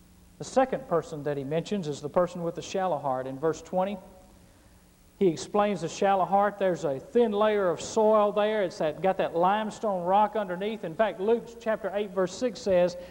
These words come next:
"This soil lacked moisture." Now, in this soil, everything grows upward and it grows quickly. Because it's shallow soil, if you've ever planted anything and you didn't go down deep enough,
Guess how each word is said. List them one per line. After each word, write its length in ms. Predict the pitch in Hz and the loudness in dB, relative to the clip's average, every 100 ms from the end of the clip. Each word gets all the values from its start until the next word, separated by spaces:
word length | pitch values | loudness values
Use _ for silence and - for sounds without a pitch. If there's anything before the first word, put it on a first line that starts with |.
| - | -4
"This 280 | 175 262 262 | 2 2 2
soil 720 | - 208 180 170 175 170 - | 0 4 4 4 2 -2 -8
lacked 560 | 160 185 190 190 - - - - - _ _ _ - | 0 2 2 -2 -8 -20 -20 -20 -20 _ _ _ -6
moisture." 640 | 165 180 175 - 147 131 - - - - _ - | 2 2 2 -4 -10 -10 -14 -20 -20 -20 _ -2
Now, 200 | 233 240 | 2 2
in 80 | 220 | 2
this 200 | 294 - | -2 -2
soil, 440 | - 220 196 180 190 | -2 2 2 2 2
everything 480 | 269 277 277 233 | 0 0 -6 -6
grows 400 | 208 226 202 - - | 2 2 2 0 -2
upward 420 | 185 185 190 170 175 | 2 2 0 -2 -2
and 120 | 190 | -4
it 140 | 170 | -2
grows 260 | 190 180 175 | 0 2 0
quickly. 440 | - 254 262 151 | -2 -2 0 -4
Because 440 | 151 175 262 247 202 | -4 0 2 2 0
it's 220 | 165 - - - | -6 -10 -20 -18
shallow 480 | - 254 254 208 | -4 0 0 0
soil, 440 | 180 - 233 180 165 | -2 -2 0 2 0
if 120 | 160 | -2
you've 220 | 240 214 | -4 -2
ever 240 | 220 196 185 | 0 0 -2
planted 400 | 226 226 175 180 | -2 -2 -4 -6
anything 420 | 175 165 185 175 | -6 -2 -2 -2
and 100 | 175 | -4
you 80 | 220 | -2
didn't 200 | 202 190 | 0 4
go 100 | 196 | 4
down 220 | 170 160 | 2 0
deep 240 | 214 196 | -2 -2
enough, 240 | 160 160 | 2 2